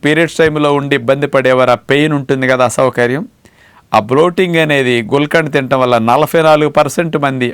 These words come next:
ఆడవారికి తగ్గింది, అలసట ముప్పై పర్సెంట్ మంది స్త్రీలకి అలసట తగ్గిపోయింది. ఇలా ఆ పీరియడ్స్ టైమ్ త్రీ ఫోర్ డేస్లో పదిహేను గ్రాముల గుల్కండ్ తినేటట్టు చేశారు.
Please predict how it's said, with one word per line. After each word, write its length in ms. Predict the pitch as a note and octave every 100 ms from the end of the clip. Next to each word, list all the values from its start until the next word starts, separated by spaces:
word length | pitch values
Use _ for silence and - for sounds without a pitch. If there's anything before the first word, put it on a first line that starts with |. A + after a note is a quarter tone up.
| -
ఆడవారికి 540 | A#2+ B2 A#2+ A#2 G#2+
తగ్గింది, 520 | A2 A2 G2 F#2+ F2+ D2 _ _ _ _ -
అలసట 460 | B2+ D#3 E3 F#3 C#3+ A2 - C3+
ముప్పై 320 | D3 - F3
పర్సెంట్ 480 | E3 E3 C#3 E3+ F3 F#3+ - -
మంది 240 | C#3+ D#3 D3+
స్త్రీలకి 540 | - D3 D#3 D#3 C#3+
అలసట 360 | C3 C#3 E3 D3+
తగ్గిపోయింది. 760 | C#3 A#2 A#2 A2+ G2+ F2+ F2 - _ _ D3+
ఇలా 220 | E3 F3
ఆ 180 | C3+ C3
పీరియడ్స్ 520 | - F3+ G3+ G#3 -
టైమ్ 260 | F#3 E3+ D#3+
త్రీ 200 | D#3+ D#3+
ఫోర్ 280 | E3+ E3
డేస్లో 440 | D#3 D3+ C#3+ C3 A#2+
పదిహేను 520 | - D3+ D#3 F#3 F3+
గ్రాముల 440 | D#3+ D#3+ E3 F#3
గుల్కండ్ 520 | E3 D3 D3 D#3+ D3+ C3
తినేటట్టు 500 | C#3 C3+ B2 C3 C3
చేశారు. 560 | B2 A#2 C3 B2 C4